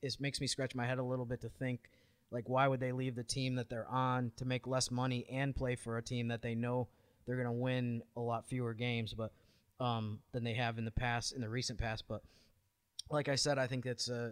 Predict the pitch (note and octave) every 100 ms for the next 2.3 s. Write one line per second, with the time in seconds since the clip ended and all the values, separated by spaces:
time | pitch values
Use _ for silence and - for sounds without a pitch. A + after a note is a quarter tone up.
0 | C#2+ A#2+ - - C3 C3 B2 A#2+ A#2 A#2
1 | A2+ A2+ A#2+ A2 A#2 A2+ A2+ A2 G#2 A#2+
2 | A2 G#2 G#2+